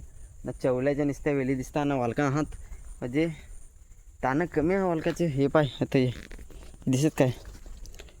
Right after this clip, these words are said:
योथ एक ताना आहे दिसला आहे योथ. ये बारकं बारकं.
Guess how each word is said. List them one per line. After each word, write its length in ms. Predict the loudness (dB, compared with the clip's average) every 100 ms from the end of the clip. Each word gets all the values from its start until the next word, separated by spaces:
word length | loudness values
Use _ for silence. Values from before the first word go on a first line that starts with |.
| -18 -6 4
योथ 320 | 6 6 8
एक 140 | 6 8
ताना 180 | 6 8
आहे 140 | 6
दिसला 300 | 6 4 4
आहे 100 | 6
योथ. 340 | 6 6 6 4 4 2 -12 -20 -18 -16 -18 -18 -20 -20 -10 2
ये 220 | 4 4 0 -12 -20 -20 -8 -2
बारकं 280 | -2 4
बारकं. 280 | 4 4 2